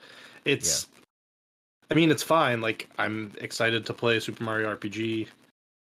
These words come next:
Speaker 1: Um, I, I have a copy of Thousand Year Door in, in my house, so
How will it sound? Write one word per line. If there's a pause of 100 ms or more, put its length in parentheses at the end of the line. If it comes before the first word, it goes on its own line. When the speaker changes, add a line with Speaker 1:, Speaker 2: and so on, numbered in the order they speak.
(160)
Speaker 1:
Um, (1600)
I, (180)
I (1300)
have
a
copy
of
Thousand
Year
Door
in, (140)
in
my
house,
so